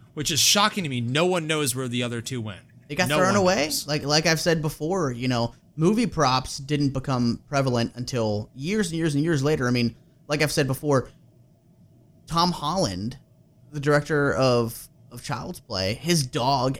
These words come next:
Speaker 2: ate one of the screen-used Chucky dolls, and he was like, "Man, who gives a shit? The show's over with. The movie's done. Don't need it."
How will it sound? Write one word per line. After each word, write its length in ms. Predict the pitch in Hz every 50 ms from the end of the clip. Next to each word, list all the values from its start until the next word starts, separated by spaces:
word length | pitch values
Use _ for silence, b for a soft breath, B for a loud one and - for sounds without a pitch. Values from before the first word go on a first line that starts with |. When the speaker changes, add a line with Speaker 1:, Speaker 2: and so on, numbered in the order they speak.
| - -
Speaker 2:
ate 380 | 127 135 151 - - - - - _ _ -
one 160 | 127 139 139
of 100 | 135 123
the 80 | 117 127
screen-used 760 | - - - - 139 143 143 147 139 127 127 131 127 - -
Chucky 300 | - 143 131 - 139 131
dolls, 460 | 113 95 82 76 73 71 - - - -
and 100 | 131 131
he 100 | 139 139
was 120 | 135 139 135
like, 160 | 135 143 190
"Man, 200 | 240 269 277 247
who 100 | 233 226
gives 220 | 202 220 214 190 151
a 40 |
shit? 320 | 131 - - 151 139 139 - 123 113 113
The 80 | 139
show's 400 | 127 - - 170 190 185 160 139
over 300 | 151 165 180 156 123 104
with. 320 | 95 90 101 120 - - -
The 100 | - 131
movie's 380 | 131 147 160 165 156 147 131 127
done. 580 | 120 135 139 160 147 110 92 90 87 92 101 - - - - - - -
Don't 260 | 143 139 147 143 139
need 200 | 143 160 196 175
it." 240 | 123 107 98 -